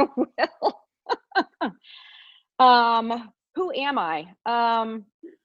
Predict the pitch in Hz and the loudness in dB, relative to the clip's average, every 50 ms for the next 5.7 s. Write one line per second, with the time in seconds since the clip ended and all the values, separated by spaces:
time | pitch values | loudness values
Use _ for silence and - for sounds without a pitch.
0 | _ _ _ - 170 190 190 196 196 190 185 - 220 196 240 240 262 226 208 196 | _ _ _ -10 -8 -6 -4 0 0 0 0 0 -4 -6 -2 -2 -2 -2 -2 -2
1 | 180 160 156 156 196 240 _ _ _ - _ _ _ _ _ _ _ - 208 202 | -2 -2 -2 -4 -6 -8 _ _ _ -20 _ _ _ _ _ _ _ -2 0 2
2 | 196 190 190 185 180 180 175 175 185 185 180 - - _ - 220 220 214 214 208 | 2 2 2 0 0 -2 -4 -4 -6 -8 -10 -12 -14 _ -6 -2 0 0 2 2
3 | 208 208 208 208 202 - - - 208 233 247 - - 254 254 285 302 - - 294 | 0 0 -2 -2 -6 -6 -2 2 2 2 4 4 2 2 2 0 -2 -2 -8 -12
4 | 254 - - 226 214 208 202 196 196 202 - - _ _ _ _ - 220 214 208 | -10 -4 -2 0 2 2 2 2 0 0 -2 -6 _ _ _ _ -10 -8 -8 -8
5 | 214 - 240 247 269 285 - - 285 285 277 277 277 277 | -4 -2 0 2 2 0 -2 -6 -8 -6 -6 -6 -6 -8